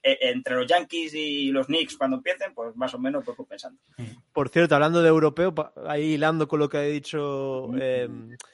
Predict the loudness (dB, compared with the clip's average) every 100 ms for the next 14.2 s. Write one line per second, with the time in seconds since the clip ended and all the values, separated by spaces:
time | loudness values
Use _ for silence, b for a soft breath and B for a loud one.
0 | -16 -8 -8 -8 -2 2 2 2 -2 -10
1 | -12 _ _ _ _ _ _ _ 2 6
2 | 6 4 4 6 4 2 4 4 0 -2
3 | -2 2 2 4 2 2 0 0 0 -2
4 | -4 -4 -4 -4 -4 -2 -2 0 0 0
5 | 0 -2 -2 -4 -12 _ _ _ _ _
6 | -8 -6 -4 -4 -4 -4 -4 2 4 4
7 | 2 -2 -2 -4 -4 -6 -6 -4 -2 -4
8 | -4 -6 -4 -2 -2 -4 -8 -12 0 2
9 | 4 2 0 -2 0 0 -2 0 4 4
10 | 2 0 -2 0 -2 -2 0 0 -2 -4
11 | -4 -4 -6 -4 -4 -4 -6 -12 b b
12 | _ 4 4 4 4 4 2 2 4 4
13 | 2 -2 0 0 2 4 2 0 -2 -4
14 | -8